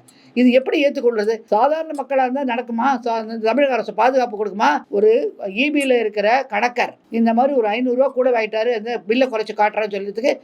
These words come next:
சும்மாவா இருக்குமா? Prevention of Corruption Act-ல. இதனால தான் நாங்க சொல்றோம்,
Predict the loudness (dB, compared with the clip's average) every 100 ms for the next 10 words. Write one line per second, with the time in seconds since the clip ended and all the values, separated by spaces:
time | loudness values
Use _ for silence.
0 | _ -12 -2 4 4 4 -2 -2 0 0
1 | 0 _ 2 2 2 -6 -2 -4 -2 -2
2 | 0 2 2 0 -8 -4 0 0 -2 -6
3 | -6 -8 -10 -6 -2 -2